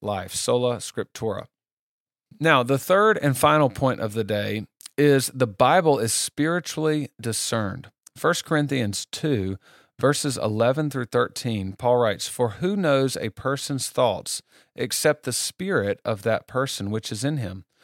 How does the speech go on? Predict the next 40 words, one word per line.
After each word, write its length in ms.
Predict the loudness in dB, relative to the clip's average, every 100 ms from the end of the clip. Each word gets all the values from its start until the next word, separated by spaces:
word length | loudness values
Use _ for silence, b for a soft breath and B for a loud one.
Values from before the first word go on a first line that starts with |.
| b b
So 240 | -4 2 4
also, 600 | 4 2 2 4 4 2
no 340 | 0 4 4
one 220 | 4 0
comprehends 760 | -2 -2 -2 0 0 0 0 -2
the 120 | -8
thoughts 380 | 2 4 4 0
of 120 | -4
God 340 | 0 2 2 -2
except 440 | -6 -2 0 0
the 80 | -4
Spirit 340 | -4 -2 0
of 120 | 0 0
God. 320 | -4 -4 -10 _ b b b b b
Now 180 | 0 2
we 160 | 2 2
have 200 | 2 2
received 440 | -2 0 -2 -2
not 280 | 2 2 2
the 80 | -2
spirit 400 | -2 2 4 4
of 80 |
the 100 | -2
world, 500 | 0 2 4 2 -2 -8 _ _
but 200 | -2 -2
the 140 | -2 -4
Spirit 540 | -4 0 2 2 0 -4
who 160 | 0 0
is 200 | 0 -4
from 380 | -2 -2 0 -2
God, 480 | 2 4 4 0 B B B -2
that 160 | 2
we 140 | 4 4
might 220 | 2 2
understand 580 | 0 0 -2 0 0 0
the 80 | -2
things 440 | -2 -2 -2 -6
freely 580 | -10 -8 -2 0 2 0
given 420 | 0 2 2 2
us 460 | 0 0 0 -2 -6